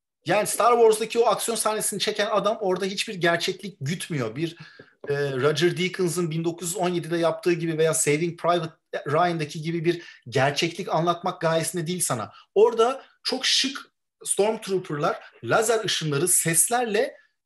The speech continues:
e, seni oyalama, eğlendirme, böyle biraz Luna Park'ta korku tünelinden geçirme şeyinde, anladın mı? Yani korku tüneline girdiğinde, "Aa, ben ölmedim ki, bana zarar gelmedi ki." demiyorsun, anladın mı? Hani biraz öyle bir yerden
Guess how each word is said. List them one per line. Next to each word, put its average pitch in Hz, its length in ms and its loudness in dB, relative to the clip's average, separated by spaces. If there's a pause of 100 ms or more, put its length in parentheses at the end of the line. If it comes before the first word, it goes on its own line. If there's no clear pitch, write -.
(120)
e, 160 200 -4
seni 196 280 0
oyalama, 202 520 2
eğlendirme, 202 800 0 (100)
böyle 208 260 0
biraz 233 280 -2
Luna 214 280 0
Park'ta 220 400 -4
korku 196 300 0
tünelinden 220 540 -4
geçirme 196 460 -4
şeyinde, 113 460 -4
anladın 165 260 -6
mı? 196 60 -4
Yani 170 160 -4
korku 180 260 -2
tüneline 208 260 -6
girdiğinde, 196 580 -4 (160)
"Aa, 220 180 4
ben 208 100 2
ölmedim 220 420 2
ki, 180 100 -6
bana 180 140 0
zarar 196 240 2
gelmedi 196 360 0
ki." 170 140 -10
demiyorsun, 175 420 -2
anladın 165 260 -6
mı? 104 160 -12 (300)
Hani 135 300 -6
biraz 277 240 -4
öyle 254 340 2
bir 165 40 -2
yerden 180 380 2